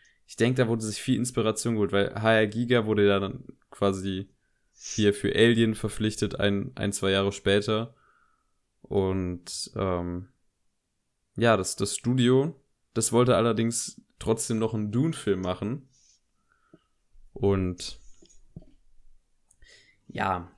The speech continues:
kein Bock auf die vierzehn Stunden Jodorowsky, also haben sie sich ein wenig durch die Gegend gearbeitet,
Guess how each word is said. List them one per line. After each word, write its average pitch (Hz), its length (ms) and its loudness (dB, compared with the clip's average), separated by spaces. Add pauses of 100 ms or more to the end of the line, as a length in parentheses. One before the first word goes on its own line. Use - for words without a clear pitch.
(960)
kein 101 260 2
Bock 110 220 -2
auf 104 260 0
die 101 100 -8
vierzehn 104 360 -4
Stunden 101 280 -4
Jodorowsky, 101 540 -2
also 104 520 -2 (200)
haben 101 440 -2
sie 101 180 -8
sich 104 340 -8 (480)
ein 98 220 0
wenig 101 460 -2 (480)
durch 101 340 -4
die 95 180 -14 (200)
Gegend 117 460 -2
gearbeitet, 92 800 -2